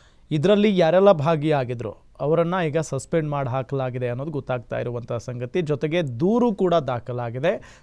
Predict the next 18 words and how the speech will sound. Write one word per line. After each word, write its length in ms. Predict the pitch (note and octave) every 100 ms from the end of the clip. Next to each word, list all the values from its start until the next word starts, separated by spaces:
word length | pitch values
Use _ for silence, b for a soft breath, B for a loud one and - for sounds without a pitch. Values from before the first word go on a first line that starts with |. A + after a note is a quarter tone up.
| -
So 160 | G#3 F#3+
ಇನ್ನು 500 | G#3 B3 B3 C#4+ - _ _ _
ಇದರಲ್ಲಿ 600 | D3 D3+ G#3 G#3 A#3 B3 -
ಯಾರ್ಯಾರಿದ್ದಾರೆ, 920 | C3+ D#3+ F3+ F#3 D#3+ B2+ A2+ G#2+ - - - - -
ಅವರ 260 | D3 G3+
ಹಿಂದೆ 540 | A3 G3 F#3 G#3 A3 E3+
ಯಾರೆಲ್ಲ 380 | D3 D#3+ D#3+ F3
ಇದ್ರು 520 | - D3 D3 D3+ A2 C3
ಮೇಲಾಧಿಕಾರಿಗಳು, 960 | D3+ D#3 D3 B2 C#3 B2 A#2 G#2+ - - - - -
ಮೇಲಾಧಿಕಾರಿಗಳ 760 | D3+ F3+ F#3 F#3+ G3 G3 G3+ G3
ಗಮನಕ್ಕೆ 420 | F#3 F#3+ F#3 G3
ಬಾರದೆ 360 | F3 F3+ F#3+
ಇಷ್ಟೆಲ್ಲ 320 | F3+ - E3 F3+
ನಡೆಯೋದು 760 | D3+ D#3 F3 E3+ F#3 F#3 -
ಸಾಧ್ಯನೇ 540 | - C#3 C3+ A#2 F3+
ಇಲ್ಲ, 140 | F3+ C#3+
ಇಂಪಾಸಿಬಲ್ 680 | B2 D3 D#3+ E3 D#3 C#3+ A#2
ಇದು. 180 | -